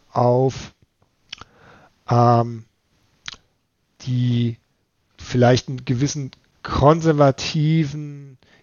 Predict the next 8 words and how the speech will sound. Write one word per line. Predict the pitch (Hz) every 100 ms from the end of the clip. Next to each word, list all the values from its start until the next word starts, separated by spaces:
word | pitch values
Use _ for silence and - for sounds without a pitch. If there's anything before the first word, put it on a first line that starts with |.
| _ _
ideologischen | 156 143 151 143 151 156 139 175 -
Aspekt, | 127 - - 143 151 - - - - 359
ähm, | 135 127 131 135 165
und | 143 131 - _ _ _
dann | - 120 131
auch | - 123
so | - 131
eine | 123 123 117